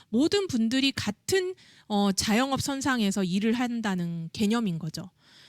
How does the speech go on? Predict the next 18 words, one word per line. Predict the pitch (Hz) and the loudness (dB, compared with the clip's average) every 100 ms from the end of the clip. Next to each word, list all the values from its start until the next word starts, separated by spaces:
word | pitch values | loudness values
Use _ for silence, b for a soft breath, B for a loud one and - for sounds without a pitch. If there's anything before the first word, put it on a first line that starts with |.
| b - | b -4
창업이 | 392 415 381 330 349 175 - | -2 0 0 2 0 -2 -6
이렇게 | 240 277 339 - 330 | 0 2 2 0 0
어렵습니다. | 175 165 - 160 156 135 - b b b b | 2 2 0 -4 -4 -8 -14 b b b b
그런데 | 254 254 247 302 - _ _ - | -2 0 0 -2 -4 _ _ -6
아메이는요, | 202 202 294 269 233 254 302 160 b b b - | 0 2 2 0 -2 0 -2 -4 b b b -8
어, | 196 | -4
아까 | 190 - 302 | -4 -2 0
제가 | 220 202 | 0 0
앞에 | 165 - 208 | -2 0 0
얘기했듯이 | 170 185 - 170 285 392 _ - | 0 -6 -4 -4 -4 -6 _ -6
자본이 | - 226 349 330 | 0 2 2 2
들지 | 214 180 190 | 2 2 0
않고 | 170 - 202 311 - b b - | -2 -2 -2 -2 -4 b b -4
경험이 | - 240 370 370 | 0 2 2 0
없어도, | 202 - 185 165 165 170 | -2 -2 -4 -4 -8 -6
자본이 | - 220 302 381 370 | -2 0 2 2 2
없기 | 202 - | 0 -4
때문에, | 254 269 247 240 247 | -4 -2 0 0 0